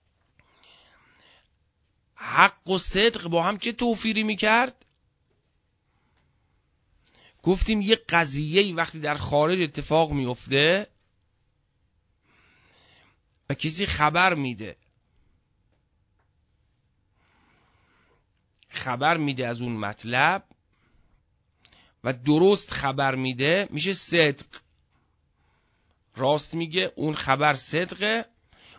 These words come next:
اون مطلبی که در خارج اتفاق افتاده حقه، او حقه و این صدقه.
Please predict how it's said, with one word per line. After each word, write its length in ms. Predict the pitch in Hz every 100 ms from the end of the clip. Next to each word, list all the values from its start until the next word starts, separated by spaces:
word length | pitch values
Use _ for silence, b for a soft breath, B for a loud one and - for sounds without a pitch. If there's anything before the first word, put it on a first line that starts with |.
| b
اون 280 | - 220 240
مطلبی 720 | 196 175 170 156 202 233 208
که 120 | 165
در 200 | 165 165
خارج 600 | 160 - 165 160 165 160 -
اتفاق 580 | 151 - 165 170 170 160
افتاده 420 | 160 135 196 226
حقه، 560 | 165 156 - - 104 - _ _ _ _ b b b
او 240 | 151 185 156
حقه 640 | 156 190 - - 233 254
و 40 | 208
این 440 | 185 208 254 302 - _ _ _ -
صدقه. 640 | - 175 151 147 104